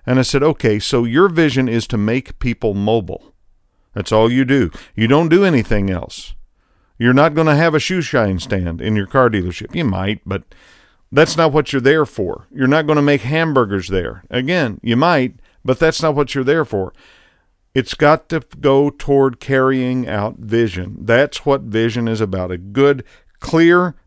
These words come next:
precise mental portrait of a preferable future imparted by God to his chosen servant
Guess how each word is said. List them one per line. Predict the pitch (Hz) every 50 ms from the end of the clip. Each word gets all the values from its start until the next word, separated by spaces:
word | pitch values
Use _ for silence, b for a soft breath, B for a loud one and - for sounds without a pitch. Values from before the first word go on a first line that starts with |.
| _ _
precise | - 101 - - - - 165 165 165 165 156 - -
mental | 131 139 160 180 180 170
portrait | - - 131 117 - - 117 113 - b b b b b
of | b 123 120 104 104
a | 98
preferable | - _ - - 170 185 214 208 - - 185 185 185 165 180 180
future | 165 - 175 175 160 139 - - - 101 101 110 120 113 _ _ _ _ _ _ _ _ _ _
imparted | - 107 101 - - 117 127 135 151 185 185 165
by | 180 180 190 196
God | 151 147 131 131 135 135 120
to | 123 107
his | 104 95 -
chosen | - 117 117 120 127 147 165 156
servant | - - - 120 101 95 110 113